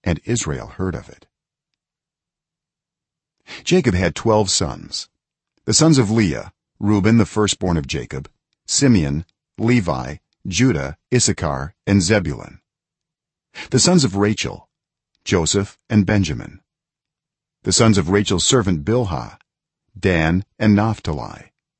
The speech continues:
The sons of Leah's servant Zilpah, Gad and Asher. These were the sons of Jacob, who were born to him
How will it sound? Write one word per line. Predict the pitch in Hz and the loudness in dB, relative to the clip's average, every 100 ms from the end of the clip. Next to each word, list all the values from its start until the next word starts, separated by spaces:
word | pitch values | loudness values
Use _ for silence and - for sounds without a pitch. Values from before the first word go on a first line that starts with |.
| _ _ _ _ _ - - | _ _ _ _ _ -20 -2
The | 123 | 2
sons | 170 160 | 4 4
of | 104 92 | 4 2
Leah's | 139 156 101 | 2 4 2
servant | - 82 76 - _ | 0 -2 -4 -8 _
Zilpah, | 101 113 123 - - - _ _ _ _ _ 87 | -2 0 0 -2 -12 -14 _ _ _ _ _ -4
Gad | 92 76 73 95 - | 0 0 -2 -6 -4
and | 104 95 | -2 -2
Asher. | 98 104 - 57 - _ _ _ _ _ _ _ _ _ - - | -2 -4 -4 -8 -14 _ _ _ _ _ _ _ _ _ -8 2
These | 185 151 | 2 4
were | 123 | 2
the | 98 | 2
sons | 120 104 | 2 2
of | 90 | 2
Jacob, | 71 87 82 - - _ _ _ | 0 -2 -2 -6 -14 _ _ _
who | 127 | 2
were | 98 | 2
born | 87 143 131 | 4 2 2
to | 82 | 2
him | 80 71 | 0 -2